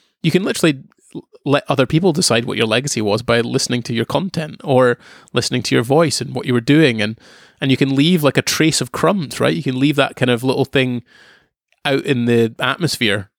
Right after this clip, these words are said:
for people to download and listen to at any time. And I think that's this, I guess this is kind of forming part of what maybe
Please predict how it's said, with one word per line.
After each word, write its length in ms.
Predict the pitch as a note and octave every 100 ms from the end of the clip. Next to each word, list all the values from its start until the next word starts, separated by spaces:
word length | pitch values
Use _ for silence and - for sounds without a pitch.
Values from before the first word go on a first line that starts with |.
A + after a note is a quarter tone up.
| _
for 120 | -
people 200 | B2+ C3
to 80 | B2+
download 380 | B2 B2 A#2+ B2
and 80 | A#2+
listen 220 | B2 -
to 220 | C3+ C3+ B2+
at 140 | B2+
any 200 | - C3+
time. 300 | C3 C#3+ G#3
And 80 | B2+
I 20 | A2
think 240 | D3 C#3+
that's 400 | C#3+ - - - - _ _ _ -
this, 180 | C3+ -
I 80 | D3
guess 180 | C3+ D#3+
this 120 | C#3+
is 100 | B2
kind 140 | - B2+
of 80 |
forming 400 | - C3 B2 B2
part 280 | - A#2+ A#2
of 120 | B2+
what 220 | A#2 A2+ - _
maybe 360 | C3 B2 A#2+ A#2